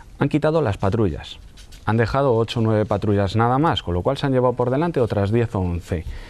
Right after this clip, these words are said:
que son las, las que primero llegaban. Y llegaban, como decía aquí el alcalde, con quinientos litros, llegaban, apagaban el, el, el conato, o se hacían con él, o por lo menos controlaban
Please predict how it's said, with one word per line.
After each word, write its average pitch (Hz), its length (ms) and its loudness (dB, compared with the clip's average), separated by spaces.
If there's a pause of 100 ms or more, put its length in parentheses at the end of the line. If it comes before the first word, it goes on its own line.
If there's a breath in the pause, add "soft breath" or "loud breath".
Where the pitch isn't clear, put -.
(180 loud breath)
que 104 100 2
son 156 140 0
las, 185 240 0
las 104 200 0
que 107 120 0
primero 135 320 2
llegaban. 92 480 0
Y 117 60 -2
llegaban, 131 400 2
como 107 200 0
decía 98 280 0
aquí 104 120 -2
el 113 120 2
alcalde, 131 360 0 (400 loud breath)
con 113 200 2
quinientos 139 480 2
litros, 185 480 0 (200 loud breath)
llegaban, 101 380 2
apagaban 123 540 2
el, 131 120 2
el, 131 560 0
el 131 200 0
conato, 175 400 0
o 127 160 -2
se - 120 -10
hacían 117 320 0
con 143 160 0
él, 190 160 0
o 117 80 0
por 123 140 0
lo 123 80 2
menos 156 240 0
controlaban 156 600 0